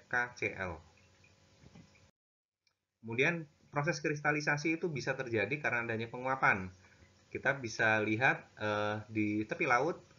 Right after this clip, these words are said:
ketika petani garam menguapkan garam, maka kita bisa dapatkan larutan, eh, padatan yang berwarna putih dan itulah adalah garam. Dan garam itu adalah sebuah, eh, mineral yang mempunyai rumus kimia N A C L, seperti yang bisa dilihat di sini. Dan di bawah ini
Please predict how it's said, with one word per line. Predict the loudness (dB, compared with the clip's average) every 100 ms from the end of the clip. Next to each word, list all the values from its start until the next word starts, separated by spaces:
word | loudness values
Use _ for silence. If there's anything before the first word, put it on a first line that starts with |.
| -12
ketika | -8 -2 2 2 2
petani | -2 -4 -2 -2
garam | 0 0 0
menguapkan | -2 -4 -4 -4 -4 -2
garam, | -4 -4 -4 -6 -10 -18 -20 -8
maka | -6 -6
kita | -4 -4
bisa | -2 -4
dapatkan | -4 -6 -2 -2
larutan, | 0 -2 -4 -4
eh, | -6 -12 -20 -16 -4
padatan | -2 -2 -2 -2
yang | 0
berwarna | 0 -2 -4
putih | -6 -4 -2
dan | -2
itulah | -4 -4 -2
adalah | -2 -2
garam. | -2 -2 -4 -14 -20 -20 -20 -8
Dan | -4 0
garam | 2 2 0 -6 -8
itu | -6 -4 -2
adalah | 0 2 2 -2
sebuah, | -6 -4 -2 -2 -6 -18 -20 -12
eh, | -8 -6 -6 -8
mineral | -8 -4 -2 -2 -4 -10 -20 -16
yang | -8 -6 -6
mempunyai | -4 -2
rumus | -2 -4 -6
kimia | -6 -4 -2 -4
N | -4 -6
A | -4
C | 0
L, | 0 0 -2 -10
seperti | -18 -12 -8 -6
yang | -6
bisa | -6
dilihat | -6 -4 -4 -6
di | -6
sini. | -6 -6 -10 -20 -20 -20 -8
Dan | -4
di | 0
bawah | 0 0
ini | -2